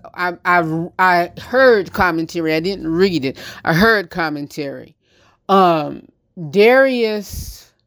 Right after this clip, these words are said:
they're going back and forth. Um,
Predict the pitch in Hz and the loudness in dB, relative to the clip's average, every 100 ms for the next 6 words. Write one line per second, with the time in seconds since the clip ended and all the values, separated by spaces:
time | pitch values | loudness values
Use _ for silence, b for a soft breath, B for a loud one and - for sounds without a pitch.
0 | _ _ _ _ _ _ _ 180 190 262 | _ _ _ _ _ _ _ -2 4 4
1 | 254 208 226 190 175 139 175 180 180 208 | 4 2 0 -2 -4 -2 -2 -2 -4 -10
2 | - 165 143 147 147 - b b b b | -6 -4 -2 -4 -6 -12 b b b b
3 | b - 175 165 156 143 143 147 | b 0 2 4 0 -4 -6 -8